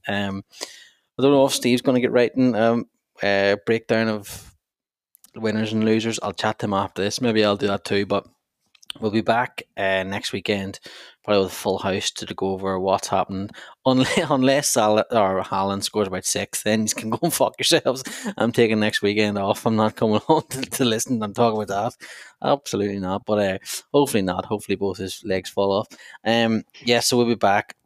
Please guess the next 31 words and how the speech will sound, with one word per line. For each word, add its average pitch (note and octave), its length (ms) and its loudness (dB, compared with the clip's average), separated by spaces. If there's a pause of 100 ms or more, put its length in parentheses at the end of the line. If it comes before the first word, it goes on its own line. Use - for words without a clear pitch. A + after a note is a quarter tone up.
(640)
Enjoy C3 380 4
the, A#2+ 160 2
the A2 220 2
midweek G#2 440 -2
action. A#2 520 -2
Uh, F#2+ 440 -8
it - 80 -14
feels C#3+ 420 -4
like, G2+ 300 -6
I A2 100 -6
said G#2+ 220 -4
this F#2+ 180 -10
last F2+ 240 -2
week, G#2+ 120 -12
it F2 80 -14
feels B2 380 0
now F#2+ 220 -4
like F#2+ 120 -8
there's F#2+ 160 -6
football G2+ 520 -2
on G2 80 -4
every G2+ 320 -4
night F#2+ 380 -4 (440)
until F#2+ 600 2
about, F#2 300 -2 (840)
even G#2 160 0
when G#2 80 2
the G2 80 0
league F#2+ 220 -4
comes G2 200 -6
back, F#2 300 0